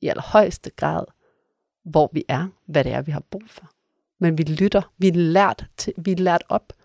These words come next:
til at lytte til vores hjerne. Og det er derfor, selvledelse er et svært begreb. Fordi hvis du fodrer selvledelsesdelen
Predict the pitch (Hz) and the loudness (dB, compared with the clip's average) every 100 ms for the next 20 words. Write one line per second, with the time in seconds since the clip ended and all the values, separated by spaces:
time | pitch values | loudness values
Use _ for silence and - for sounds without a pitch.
0 | _ _ - - 151 151 170 180 - 156 | _ _ -6 -2 -2 0 -2 -2 -8 -10
1 | 147 139 135 - _ - 135 - 147 180 | -8 -8 -10 -16 _ -8 -4 -4 -6 -10
2 | _ _ _ _ _ _ _ _ _ _ | _ _ _ _ _ _ _ _ _ _
3 | _ - 165 156 202 - 156 - 165 170 | _ -10 -4 4 4 4 -4 0 0 0
4 | 151 - - - 147 - 143 - - - | -2 -4 -12 -10 -10 -4 -4 -4 -4 -4
5 | - - _ _ _ - 170 180 139 156 | -4 -4 _ _ _ -12 -8 -6 -4 -6
6 | - 165 - 180 180 202 185 _ _ _ | -6 -8 -4 4 6 6 4 _ _ _
7 | - 185 185 190 175 165 - 160 - - | 2 4 6 6 4 0 -6 -8 -6 0
8 | 160 - 131 | 0 -2 -8